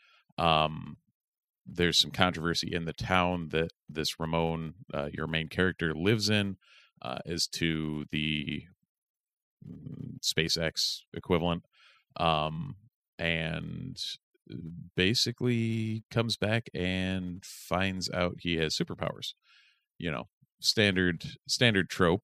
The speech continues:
but also, uh, you know, a good setup. It felt, felt good, felt paced well, um, felt like a decent setup for what's to come.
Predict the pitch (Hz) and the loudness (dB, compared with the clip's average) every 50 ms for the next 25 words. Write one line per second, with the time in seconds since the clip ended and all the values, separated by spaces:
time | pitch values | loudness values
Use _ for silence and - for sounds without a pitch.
0 | _ _ - 82 82 85 - _ _ _ _ _ _ _ _ _ _ _ - - | _ _ 2 4 4 4 2 _ _ _ _ _ _ _ _ _ _ _ 2 4
1 | 95 87 - - 90 87 85 85 82 80 80 80 80 78 76 - - - _ - | 4 6 6 6 6 6 6 6 4 4 2 2 0 -2 -4 -6 -12 -16 _ -2
2 | 71 73 78 78 78 76 76 73 76 73 73 85 - _ _ _ - 92 85 78 | 0 2 2 4 2 2 2 0 0 -2 -4 -6 -12 _ _ _ -6 -4 -4 -4
3 | 80 - - 90 85 73 78 - 92 87 78 - - - 82 80 80 82 80 _ | -2 -2 -2 -2 -2 -2 0 2 2 2 4 2 4 4 4 4 4 2 0 _
4 | _ _ _ - - _ _ _ _ - 98 98 - - - - 90 90 90 - | _ _ _ -20 -20 _ _ _ _ -4 -4 -4 -4 -8 -6 -2 0 2 2 0
5 | - _ _ _ _ _ - - 98 107 127 - - 76 82 90 127 - - 90 | -2 _ _ _ _ _ 0 4 6 6 6 4 2 2 2 2 2 2 2 2
6 | 90 - - - 87 85 82 - - 85 85 85 85 85 85 78 78 - - - | 2 2 2 2 2 4 4 2 4 4 4 6 6 4 4 2 0 -4 -6 -4
7 | 69 73 76 76 78 76 76 80 - - 85 85 85 76 78 76 - 80 80 - | -2 -2 0 0 -2 -4 -6 -4 -2 -2 0 0 0 -2 -2 -4 -2 -2 0 0
8 | - 78 - - 85 82 80 80 78 - - 80 78 73 76 82 82 - - - | 0 0 0 2 2 4 2 2 0 -2 -2 -2 -2 0 0 -2 -2 -2 -6 -8
9 | - - - 90 87 87 87 85 | -6 -2 0 2 2 2 0 -4